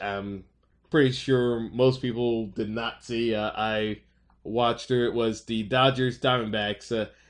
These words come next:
you know, Dodgers, very professional win. Uh, that, that's the way I, <laughs> I have to kinda approach it. It's like, you know, I didn't see, uh,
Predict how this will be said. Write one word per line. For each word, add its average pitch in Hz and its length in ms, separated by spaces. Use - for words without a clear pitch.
you 127 120
know, 123 160
Dodgers, 170 640
very 127 800
professional 110 640
win. 92 300
Uh, 95 260
that, 87 280
that's 127 260
the 123 60
way 123 180
I, 120 240
<laughs> - 40
I 113 60
have 143 380
to 127 100
kinda 127 240
approach 131 360
it. 110 100
It's 107 100
like, 107 160
you 127 140
know, 120 220
I 139 160
didn't 185 220
see, 143 760
uh, 101 460